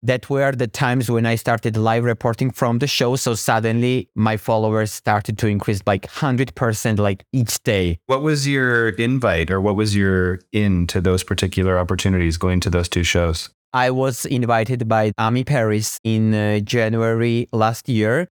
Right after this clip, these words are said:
Speaker 1: Uh, I was accepted to the, uh, invite through the Instagram. It was super last minute, so I ran directly from the airport.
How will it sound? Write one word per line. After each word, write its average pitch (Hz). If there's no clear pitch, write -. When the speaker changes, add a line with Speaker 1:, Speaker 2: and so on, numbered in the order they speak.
Speaker 1:
Uh, 117
I -
was 110
accepted 117
to 127
the, 110
uh, -
invite 113
through 127
the 120
Instagram. 117
It 110
was 117
super 147
last 117
minute, 113
so 117
I 110
ran 110
directly 110
from 113
the 110
airport. 127